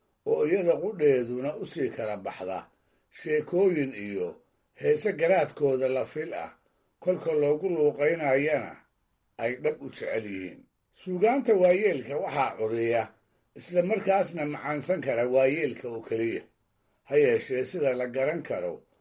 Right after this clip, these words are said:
carruurtu iyadu waxba ma curin karto. Sababtaa awgeedna, waayeelka ayaa toodana u curiya. Waase kuma waayeelka u curiyaa? Waa su'aasha aan kaga jawaabi doono barnaamijka toddobaadkan.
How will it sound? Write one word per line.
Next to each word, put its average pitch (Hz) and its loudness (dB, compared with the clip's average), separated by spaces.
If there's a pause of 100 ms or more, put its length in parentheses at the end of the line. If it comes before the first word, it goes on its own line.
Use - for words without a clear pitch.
(320)
carruurtu 180 -2 (140)
iyadu 170 0
waxba 170 -4
ma 180 -4
curin 123 -6
karto. - -10 (320)
Sababtaa 175 -2
awgeedna, 160 -2 (460)
waayeelka 151 0
ayaa 147 -2
toodana 147 -4
u 151 -14 (100)
curiya. 92 -6 (600)
Waase 127 0
kuma 120 -4 (760)
waayeelka 123 0
u - -8
curiyaa? 90 -6 (500)
Waa 147 4
su'aasha 160 -4
aan 127 -8
kaga 143 -6
jawaabi 160 -4
doono 87 -6 (760)
barnaamijka 123 -2
toddobaadkan. 107 0